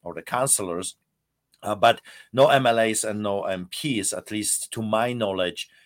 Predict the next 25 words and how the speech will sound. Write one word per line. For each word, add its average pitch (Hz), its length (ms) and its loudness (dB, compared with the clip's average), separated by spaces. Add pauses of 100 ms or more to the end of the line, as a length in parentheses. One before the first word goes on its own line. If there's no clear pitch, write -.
There 101 100 -4
is 98 160 -4
not 110 240 -2
even 92 540 -6
one 120 260 2
in 95 160 -8
Canada 95 480 -4
that 85 80 -10
is 85 180 -6
fighting 92 460 -4
and 78 100 -12
defending 104 560 -6
us. 78 300 -8 (260)
Uh, 87 140 -2
they're 95 180 0
playing 107 360 0
the 98 100 -4
political 104 560 -6
theater, 104 840 0 (280)
good 123 240 -2
cop, 98 300 -4
bad 104 240 4
cop. - 180 -8
But 113 200 -6
anyway, 143 300 0